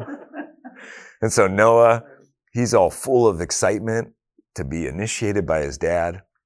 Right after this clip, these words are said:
And it was absolutely terrible because Christine had these obligations she needed me to be a part of. I had not allotted any time to do this.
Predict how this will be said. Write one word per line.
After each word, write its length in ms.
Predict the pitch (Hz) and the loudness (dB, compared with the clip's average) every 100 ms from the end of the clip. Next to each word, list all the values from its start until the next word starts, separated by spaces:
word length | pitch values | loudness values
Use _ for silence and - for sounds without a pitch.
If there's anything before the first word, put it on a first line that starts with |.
| _ _ _ _ | _ _ _ _
And 140 | - 87 | -8 -4
it 60 | |
was 180 | 92 76 | -4 -2
absolutely 480 | 92 117 - 107 73 | -2 -2 -4 -6 -6
terrible 480 | 80 71 64 50 _ _ _ _ _ _ _ | -6 -6 -6 -10 _ _ _ _ _ _ _
because 640 | - 104 110 95 92 - - - _ _ _ | -4 2 4 6 4 0 -6 -12 _ _ _
Christine 400 | - 98 - 139 | -6 -4 0 0
had 220 | 131 123 92 | 2 2 2
these 180 | 87 | 2
obligations 640 | 101 90 85 104 107 117 101 | 2 2 0 0 0 -4 -6
she 360 | - 92 90 90 - | -4 -2 -2 -4 -10
needed 340 | 87 92 92 | -6 -4 -2
me 200 | 90 101 | -2 -4
to 80 | 95 | -4
be 140 | 98 | -2
a 60 | 92 | -2
part 280 | 101 90 87 | 0 -2 0
of. 300 | 87 90 - _ _ _ _ - | -2 -6 -16 _ _ _ _ -2
I 140 | 92 | 0
had 120 | 92 | 2
not 360 | 85 87 82 - - | 2 0 -2 -6 -4
allotted 440 | 90 82 78 69 - | 0 2 2 -2 -4
any 260 | 110 98 | -4 -2
time 320 | 82 87 80 | -4 -4 -4
to 60 | 73 | -6
do 220 | 69 80 | -6 -6
this. 400 | 76 76 71 - | -4 -4 -6 -10